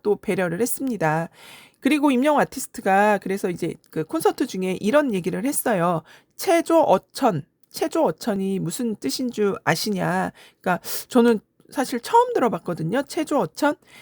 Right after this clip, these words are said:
그런데 그 뜻이 체조 경기장에서는 어디에서나 그 시야가 천국 같다, 이래서 체조 어천이라고 한다고 하더라고요. 저는 다행히 운이 좋아가지고 그나마 조금 가까운 데서 봤는데,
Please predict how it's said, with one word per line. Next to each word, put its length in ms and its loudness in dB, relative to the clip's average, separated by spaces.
그런데 240 2
그 160 -2
뜻이 440 -2
체조 520 0
경기장에서는 920 -2
어디에서나 960 2
그 120 -2
시야가 640 4
천국 400 -4
같다, 540 -2
이래서 520 4
체조 380 -2
어천이라고 1000 0
한다고 340 0
하더라고요. 680 0
저는 420 0
다행히 360 0
운이 280 2
좋아가지고 1000 0
그나마 340 6
조금 280 -6
가까운 460 2
데서 400 -2
봤는데, 600 0